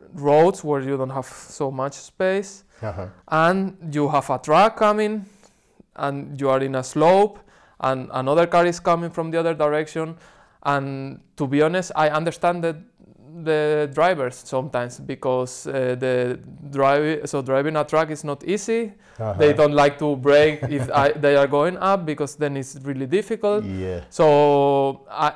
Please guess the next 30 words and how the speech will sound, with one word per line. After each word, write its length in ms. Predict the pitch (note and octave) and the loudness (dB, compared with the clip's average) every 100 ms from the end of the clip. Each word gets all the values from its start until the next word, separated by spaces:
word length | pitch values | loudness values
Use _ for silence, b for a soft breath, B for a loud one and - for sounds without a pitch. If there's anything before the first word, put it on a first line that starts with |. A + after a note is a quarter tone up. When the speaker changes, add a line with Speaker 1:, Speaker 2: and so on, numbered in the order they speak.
| - | 0
Speaker 1:
I, 380 | D3+ D3 D#3+ D#3+ | 0 2 0 -2
as 220 | D3+ - | -4 -4
I 140 | C#3+ | -4
said, 320 | D3 E3 F3 E3+ | -2 -2 -2 0
I, 280 | D3 C#3+ | 0 0
before 420 | D3 C#3 C3+ D3 C#3 | -2 -6 -4 0 2
I 120 | C#3+ | 2
was 180 | D#3 D#3+ | -2 -4
cyclist, 640 | - - D#3 E3 F3 F3 | -10 -2 0 0 -4 -4
I 100 | D3+ | -2
was 260 | C#3+ C#3+ C#3 | -2 -2 -4
a 80 | C#3 | -6
driver. 460 | C3+ D3 D#3 C3+ | 0 2 2 -2
So 180 | B2+ C3+ | -4 -6
I 140 | C3 C3 | -4 -6
started 340 | C#3+ C3+ C#3+ | -6 -6 -6
with 160 | C3+ C3 | -6 -6
thirty 260 | D3 D3+ | -6 -6
years 260 | D3+ E3 D#3 | -6 -6 -6
old 180 | D#3+ D3+ | -8 -6
cycling, 500 | E3+ E3 F3 F#3 F#3+ b b b b b - | -6 -4 -6 -10 -14 b b b b b -2
and 720 | C#3 C3+ C3+ C3+ C3+ C3+ C3 _ _ _ F#3+ E3+ _ _ | -2 -2 -6 -6 -8 -10 -14 _ _ _ -16 -16 _ _
when 220 | E3 C#3 | -8 -4
I 140 | C#3 D3 | -2 -4
started 400 | - E3 E3+ E3+ | 0 0 0 -2
cycling, 480 | F3+ F#3+ F#3+ E3+ E3+ | 2 2 2 -4 -2
I 320 | C#3+ D3+ D3 C#3 | 0 2 2 -2
thought, 680 | - - - - D3 C3+ | -10 -20 -14 -2 0 0
"Okay, 520 | - D#3 D3+ C#3 A#2+ - - _ | 2 0 2 0 -2 -6 -18 _
when, 280 | - D3 C#3 | -4 -2 -2